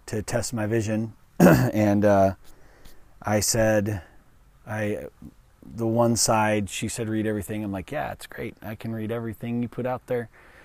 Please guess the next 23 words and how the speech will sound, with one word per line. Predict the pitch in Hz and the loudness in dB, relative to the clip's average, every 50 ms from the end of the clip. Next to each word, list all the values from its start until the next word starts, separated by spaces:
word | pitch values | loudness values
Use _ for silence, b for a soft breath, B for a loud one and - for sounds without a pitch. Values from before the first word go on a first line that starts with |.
| b b b b b b b b b | b b b b b b b b b
And | - - 113 127 135 | -6 -4 -2 0 0
then | 135 131 127 | 2 2 4
the | 127 131 | 6 6
other | 135 139 147 127 | 6 6 6 4
side, | - - 123 117 113 113 113 110 | 4 2 2 4 4 4 2 0
she | - - - - 120 110 110 110 107 - _ _ _ _ _ _ _ _ _ _ _ _ - | -2 -4 -4 -2 0 0 0 0 -2 -6 _ _ _ _ _ _ _ _ _ _ _ _ -10
<laughs> | - - - - | -6 -6 0 2
goes, | 151 143 117 - | 2 2 2 2
and | - 104 110 | -2 -2 -2
it's | 113 104 - | -4 -4 -4
all | - 90 123 139 127 | -4 -4 -4 -4 -4
blurry. | 110 104 117 135 135 98 87 90 82 - | -4 -2 0 0 0 0 -2 -4 -6 -6
And | - 101 101 110 | -8 -6 -4 -2
I | 117 131 | -2 -2
say, | 123 - - 113 110 | -2 -2 -2 -2 -4
"I | 107 | -4
think | - 208 240 233 | -2 -4 -4 -2
something's | - - 101 104 | -2 -2 -2 -2
wrong | 104 107 110 | -4 -4 -4
with | 107 | -2
your | 104 98 | -2 -4
machine." | 92 92 - - 104 95 92 90 | -4 -6 -6 -6 -6 -4 -4 -6
And, | 85 85 90 | -6 -8 -12